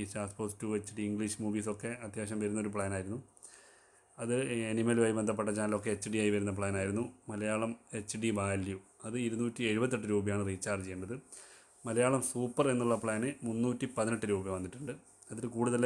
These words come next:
എച്ച് ഡി ചാനലുകൾ ലഭിക്കുന്നുണ്ട്. സൺ ടി വി എച്ച് ഡി, കെ ടി വി എച്ച് ഡി ഒക്കെ അതിൽ ഉൾപ്പെടുന്നുണ്ട്. അപ്പം ഈ ഒരു എമൗണ്ട്, പഴയ ഒരു എമൗണ്ട് റീചാർജ് ചെയ്യുന്ന ആളുകൾ ശ്രദ്ധിക്കേണ്ട കാര്യം പാക്കേജ് മാറിപ്പോവും.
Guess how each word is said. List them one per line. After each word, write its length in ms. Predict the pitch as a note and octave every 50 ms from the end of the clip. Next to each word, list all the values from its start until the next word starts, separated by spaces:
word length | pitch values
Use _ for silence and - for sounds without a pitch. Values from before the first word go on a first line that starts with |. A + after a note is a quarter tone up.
| C3+ C#3 C3
എച്ച് 200 | B2 A2 - -
ഡി 80 | A2+ A#2
ചാനലുകൾ 380 | G#2+ B2 A2+ G#2+ G#2+ A2 A2 G#2+
ലഭിക്കുന്നുണ്ട്. 560 | G#2 G2+ G2 G2+ G2 G#2+ G2 F#2+ F#2 F#2 A2+ - - - -
സൺ 180 | - - A2+ G#2+ G#2+
ടി 100 | G#2+ A2 A2
വി 100 | G#2+ G#2+
എച്ച് 200 | G#2 G2+ - G#2
ഡി, 80 | G#2+
കെ 140 | G#2 G#2+ G#2
ടി 160 | G2+ A2 A2
വി 80 | G#2 G#2
എച്ച് 160 | G2 G2+ G#2
ഡി 40 | G#2+
ഒക്കെ 200 | G2+ G2+ - A2+ A2+
അതിൽ 200 | A2 G#2+ G#2 G#2+ G#2+
ഉൾപ്പെടുന്നുണ്ട്. 560 | G#2 G2+ G2 G2+ A2 G#2 G2+ G2 F#2+ F#2+ G#2 B2+ - - - - - - - - - - - - - - -
അപ്പം 200 | - A2+ C3 C3 C3 C3 -
ഈ 140 | B2+ B2 C3 C#3 D3+
ഒരു 200 | D#3+ D#3 D#3 D#3+ D#3+ D#3 -
എമൗണ്ട്, 380 | B2 B2 B2+ C3 C#3 C#3+ C#3 C#3
പഴയ 340 | A2+ - A#2+ B2 C3 C#3+ D#3
ഒരു 140 | D3+ C3+ C3
എമൗണ്ട് 360 | B2+ B2 B2 C3 C3+ C#3 C3+ B2+
റീചാർജ് 480 | B2 A#2+ A#2 A2 - C3 B2+ B2+ A#2+
ചെയ്യുന്ന 180 | B2 B2 A#2 A#2
ആളുകൾ 260 | A2+ A2+ A#2 A#2+ A2+ G#2
ശ്രദ്ധിക്കേണ്ട 380 | G#2+ G#2 A2+ A#2 A#2+ A#2 A2
കാര്യം 320 | G#2+ G#2+ G#2 G2+ A2 A2+ G#2
പാക്കേജ് 440 | - A2+ A2+ G#2 - C3+ C3 B2
മാറിപ്പോവും. 520 | A#2 A2 G#2+ G#2+ G#2+ A2+ G#2 G#2 F#2+ F2+